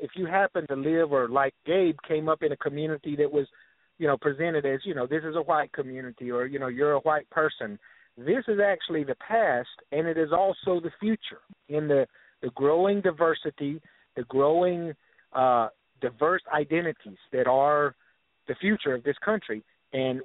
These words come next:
we offer something in our own histories as families and communities that is gonna be extremely important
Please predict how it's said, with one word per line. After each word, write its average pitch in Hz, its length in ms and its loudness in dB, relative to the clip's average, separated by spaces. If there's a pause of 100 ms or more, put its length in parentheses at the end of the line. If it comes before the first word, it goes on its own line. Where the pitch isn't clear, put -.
we 208 460 0 (120)
offer 175 400 2 (100)
something 127 460 -8 (280)
in 139 140 2
our 147 200 6
own 190 200 4
histories 160 460 -4
as 117 160 -2
families 156 380 0
and 135 100 -6
communities 165 520 -4 (300)
that 139 140 4
is 139 160 -2
gonna 208 220 0
be 175 240 -8
extremely 247 480 -2
important 233 440 -2